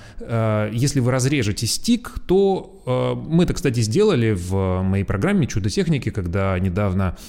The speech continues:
э, исследовали эту тему, и там видно, что это такие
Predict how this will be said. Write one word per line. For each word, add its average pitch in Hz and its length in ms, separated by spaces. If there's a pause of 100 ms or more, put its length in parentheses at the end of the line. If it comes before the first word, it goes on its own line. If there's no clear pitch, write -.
(340)
э, 90 720
исследовали 98 440
эту 143 140
тему, 160 500
и 165 640
там 160 360 (460)
видно, 135 540
что 139 680
это 123 180
такие 120 640